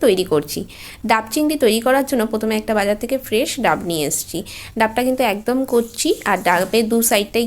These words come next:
কিন্তু আমি বাজার থেকে কেটে এনেছি ডাবালার থেকে। এবার একটা ছুরির সাহায্যে মুখটাকে গোল করে সুন্দর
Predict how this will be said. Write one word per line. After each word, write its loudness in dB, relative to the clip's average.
কিন্তু 0
আমি 2
বাজার 2
থেকে -4
কেটে 0
এনেছি 0
ডাবালার 2
থেকে। -4
এবার 2
একটা -2
ছুরির -2
সাহায্যে 0
মুখটাকে -4
গোল 2
করে 4
সুন্দর 0